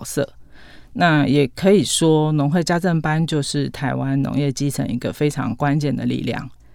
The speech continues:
今天我们很高兴邀请到妇女权益促进发展基金会的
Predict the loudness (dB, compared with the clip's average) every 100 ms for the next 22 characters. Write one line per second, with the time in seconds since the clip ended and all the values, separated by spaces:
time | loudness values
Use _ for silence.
0 | -20 -20 -12 4 6 8 8 10 8 6
1 | 4 0 -4 -2 -2 0 2 2 0 0
2 | 0 0 0 0 0 -2 0 2 2 0
3 | 0 0 2 0 -2 -2 0 -2 0 0
4 | 0 -2 -2 -4 -2 -2 0 0 0 -4
5 | -12